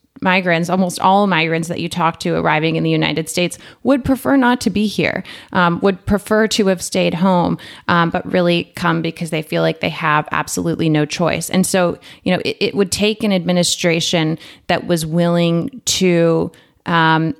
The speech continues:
make some sacrifices. I actually appreciated hearing from, there was a guy, John Zadrozny, who was on Stephen Miller's White House immigration team, and he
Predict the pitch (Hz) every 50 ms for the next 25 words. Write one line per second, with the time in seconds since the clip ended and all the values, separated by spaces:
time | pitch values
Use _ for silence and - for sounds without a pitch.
0 | - - 180 180 175 180 180 - - 214 196 - - 165 156 165 - 165 160 -
1 | 160 147 156 - 180 170 - 175 180 190 190 - - 202 180 - - - - 208
2 | 196 - - - 185 170 165 160 156 156 156 - - - - - _ _ _ _
3 | - - - 214 196 190 190 185 185 175 - - 180 170 160 160 156 170 - 185
4 | 175 170 - 185 170 175 165 170 170 - - 180 180 175 180 - 175 - 175 156
5 | 151 156 165 - 170 - 143 151 160 180 175 170 165 - 160 156 156 - - 180
6 | 156 160 160 156 156 156 160 156 156 151 151 - - 170 160 156 151 156 165 160
7 | - 170 156 156 151 - 151 156 156 - - 165 151 - - 156 147 139 147 160
8 | 156 175 165